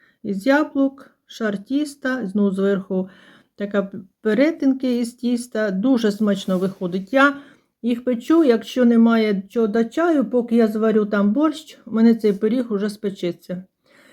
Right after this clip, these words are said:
І ви знаєте, дуже швидко печеться і дуже швидко з'їдається. Особливо у мене чоловік любить, так він любить випічку,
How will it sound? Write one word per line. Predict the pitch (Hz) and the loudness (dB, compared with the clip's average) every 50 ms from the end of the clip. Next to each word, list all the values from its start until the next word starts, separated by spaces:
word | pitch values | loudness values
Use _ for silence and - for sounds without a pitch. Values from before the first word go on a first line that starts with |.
| _ _ _ - | _ _ _ -4
І | 240 240 233 233 | 0 4 4 6
ви | 226 226 226 | 6 6 4
знаєте, | 214 233 269 285 277 254 233 214 202 | 4 4 4 4 4 2 2 0 0
дуже | 190 220 220 226 226 | 0 0 0 0 0
швидко | 220 - - 226 - - 226 | -2 -2 -6 -6 -4 -4 -4
печеться | 220 - 240 233 240 - 294 302 285 - - 202 | -2 -2 -4 -4 -2 -2 -2 -2 -2 -4 -6 -6
і | - 214 | -4 -2
дуже | 196 233 247 247 233 | -2 0 2 2 0
швидко | 226 - 247 233 240 - 240 | 0 0 -2 -4 -2 -2 -4
з'їдається. | 208 185 233 233 202 185 180 175 165 165 165 - 196 | -4 -2 -2 -2 0 0 0 0 0 -2 -6 -8 -12
Особливо | 185 190 - 208 202 220 240 233 226 | -10 -6 -6 -4 0 2 4 4 4
у | 190 | 4
мене | 214 226 226 233 226 | 4 4 4 4 4
чоловік | 226 233 226 233 240 254 240 240 | 2 2 0 2 0 0 0 0
любить, | 233 220 185 190 190 190 - _ _ _ _ _ _ _ _ _ _ _ _ _ _ _ _ - - _ _ _ _ _ _ _ _ - | 0 2 2 0 -2 -2 -6 _ _ _ _ _ _ _ _ _ _ _ _ _ _ _ _ -20 -20 _ _ _ _ _ _ _ _ -2
так | 226 220 214 220 | -2 0 2 2
він | 220 208 | 2 4
любить | 208 208 214 190 208 190 208 | 4 4 4 2 0 0 0
випічку, | 220 277 320 311 - 202 - - - - 190 180 180 | 0 0 0 0 -2 -6 -8 -8 -12 -10 -8 -8 -8